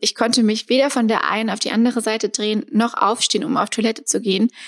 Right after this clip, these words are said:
Ich lag da wirklich einfach wie ein hilfloser, ähm,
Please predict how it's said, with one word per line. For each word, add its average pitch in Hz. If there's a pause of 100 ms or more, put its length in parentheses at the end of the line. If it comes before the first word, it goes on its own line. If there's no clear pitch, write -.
(160)
Ich -
lag 233
da 202
wirklich 208
einfach -
wie 196
ein 202
hilfloser, 208
ähm, 190